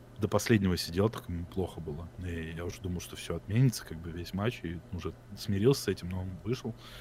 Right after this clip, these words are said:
за что ему респект. Вот. Не показали на сто процентов, ам, но хотя бы на процентов пятьдесят. Вот. А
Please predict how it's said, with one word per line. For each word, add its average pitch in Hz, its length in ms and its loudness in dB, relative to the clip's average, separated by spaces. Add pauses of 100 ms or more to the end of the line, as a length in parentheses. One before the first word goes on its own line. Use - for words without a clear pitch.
(220)
за 92 80 2
что - 160 2
ему 90 120 4
респект. - 380 -4 (680)
Вот. 85 240 0 (120)
Не 101 160 6
показали 101 420 8
на 92 160 6
сто 160 180 8
процентов, 120 460 6 (560)
ам, 90 340 -2 (560)
но 107 260 4
хотя 101 320 2
бы 98 160 2
на 92 360 2 (480)
процентов - 360 -4
пятьдесят. - 440 -6 (600)
Вот. 82 120 -6 (600)
А 90 320 2